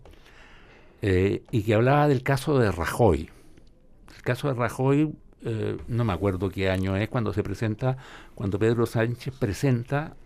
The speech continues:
la moción de censura contra el gobierno de Rajoy, que estaba completamente desprestigiado a raíz de, eh, su, su implicación, su, su, su, su, su, su, sus huellas, digamos,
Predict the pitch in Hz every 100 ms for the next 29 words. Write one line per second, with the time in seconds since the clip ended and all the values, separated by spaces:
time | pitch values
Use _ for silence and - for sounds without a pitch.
0 | - 101 101 92 135 123 127 117 98 -
1 | 151 147 127 110 101 98 107 113 123 117
2 | 101 110 - 160 160 - 131 - 143 151
3 | - - 135 131 151 147 139 147 147 -
4 | 151 - - - - - 143 170 - 147
5 | - 127 156 147 156 165 160 131 104 107
6 | 117 120 117 123 120 123 127 135 131 311
7 | 123 110 107 107 113 - - 104 101 101
8 | 98 - - - - 110 117 113 101 170
9 | 147 127 98 - 101 98 98 98 107 98
10 | 87 - - 98 90 - 87 85 - -
11 | 90 82 - - 87 - - 107 135 170
12 | 135 113 107 120 117 123